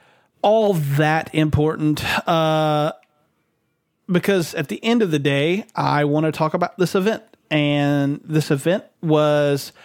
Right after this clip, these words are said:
basically A E W's version of WrestleMania.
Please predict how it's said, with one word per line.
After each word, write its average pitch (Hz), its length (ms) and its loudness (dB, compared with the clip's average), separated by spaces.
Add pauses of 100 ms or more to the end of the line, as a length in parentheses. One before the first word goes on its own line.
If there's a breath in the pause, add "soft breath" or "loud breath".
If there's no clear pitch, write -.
(260 loud breath)
basically 226 1000 0 (500)
A 196 60 4
E 214 220 0
W's 160 580 0
version 143 400 0
of 139 440 -2
WrestleMania. 135 840 -2